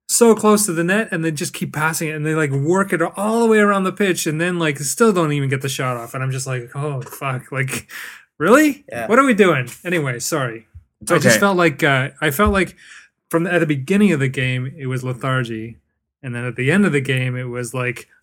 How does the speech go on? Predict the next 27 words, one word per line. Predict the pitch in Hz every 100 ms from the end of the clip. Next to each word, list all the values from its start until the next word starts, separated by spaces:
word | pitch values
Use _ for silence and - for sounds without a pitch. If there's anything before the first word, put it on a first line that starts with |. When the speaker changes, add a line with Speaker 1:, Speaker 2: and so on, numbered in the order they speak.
| -
Speaker 1:
a | 123
show | - 156 127 117
or | 110
something. | 110 120 113 120
Speaker 3:
Well, | 131 131 131
at |
the | 131
beginning | 147 147 220 247
of |
the | 185
game, | 147 139
I | 131
would | 139 170 160
like | 147
to | 131
highlight | 110 123 113 101
one | 98 104
of |
my | 98
favorite | 98 - 120 110 95 -
all-time | 104 104 110 95
Toronto | 98 101
F | 92
C | -
players, | 104 - 90 85 87
Damien | 110 98 92 85
Perquis. | 82 - 98 80